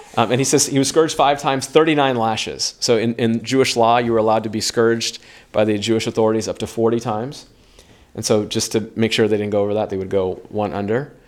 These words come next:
Think about that testimony of being scourged thirty-nine times, five different occasions. That's pretty amazing. Is your Christian life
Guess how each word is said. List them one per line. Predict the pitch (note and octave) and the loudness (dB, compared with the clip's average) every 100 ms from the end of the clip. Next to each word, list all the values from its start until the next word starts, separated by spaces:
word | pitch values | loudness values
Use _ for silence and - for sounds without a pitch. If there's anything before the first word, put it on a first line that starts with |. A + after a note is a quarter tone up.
| _ _ _ _ | _ _ _ _
Think | G3+ | 2
about | A3 F#3 | 4 4
that | D#3 | 2
testimony | B2+ D#3+ - B2+ A2 G2+ | 2 0 0 0 -2 -2
of | F#2 | -2
being | A2 A2+ | 0 0
scourged | A2 - C3 B2+ B2+ A#2 - - _ | 0 2 2 4 2 -4 -8 -14 _
thirty-nine | - C3+ D3 D3 B2+ A#2+ | 0 2 2 0 0 -2
times, | A#2 G#2+ G2+ G2 G2 - | -2 -2 -2 -4 -8 -12
five | - A#2+ A#2+ B2+ B2+ | -4 0 2 4 2
different | A#2 A#2 G#2+ | -2 -4 -4
occasions. | G#2 G2+ F2+ - - - - - | -2 -4 -6 -10 -14 -18 -20 -12
That's | - | -6
pretty | C3 A#2 | 0 2
amazing. | G#2 G2 F2 - - - - _ _ - - - - _ - - - - - _ _ _ _ - | 2 -2 -4 -10 -18 -20 -20 _ _ -20 -20 -20 -20 _ -20 -20 -20 -20 -20 _ _ _ _ 4
Is | F3 A#3 | 6 6
your | G#3 G3 | 0 -2
Christian | - F3 - D3 | 0 -2 0 0
life | A#2+ A#2+ A#2+ A#2 | 0 2 0 -2